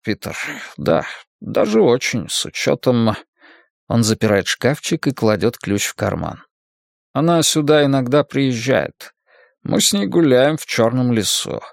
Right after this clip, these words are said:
С былыми марафонами, конечно, не сравнить, но всё-таки». Наша негромкая беседа обрывается с появлением пожилой дамы,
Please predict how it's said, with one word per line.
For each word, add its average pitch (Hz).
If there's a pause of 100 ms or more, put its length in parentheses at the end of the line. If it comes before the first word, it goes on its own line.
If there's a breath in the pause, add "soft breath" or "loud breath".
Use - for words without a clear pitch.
(440)
С 120
былыми 151
марафонами, 143
конечно, 135
не 135
сравнить, 120
но - (100)
всё-таки». - (1500)
Наша 113
негромкая 117
беседа 117
обрывается 139
с -
появлением 143
пожилой 147
дамы, 110